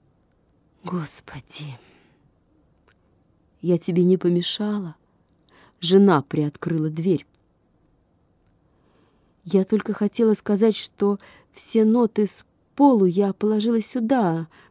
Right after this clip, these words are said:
наверх. Может быть, ты их как раз и ищешь?» Ушла. Сердце заколотилось с перебоями.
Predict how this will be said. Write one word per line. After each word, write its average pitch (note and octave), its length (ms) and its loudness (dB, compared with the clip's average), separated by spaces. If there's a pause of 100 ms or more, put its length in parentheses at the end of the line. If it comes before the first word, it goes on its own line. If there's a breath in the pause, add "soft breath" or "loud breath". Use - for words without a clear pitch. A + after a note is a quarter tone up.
(140)
наверх. G#3+ 640 -2 (600)
Может F3+ 260 0
быть, F3+ 260 -4
ты G#3+ 200 -2
их F#3 100 -8
как G3+ 240 -6
раз G#3 220 -2
и B3+ 160 2
ищешь?» - 480 -8 (1900)
Ушла. B2 560 -6 (1700)
Сердце G#3 480 0
заколотилось E3+ 800 0
с - 40 -8
перебоями. C#3 800 -8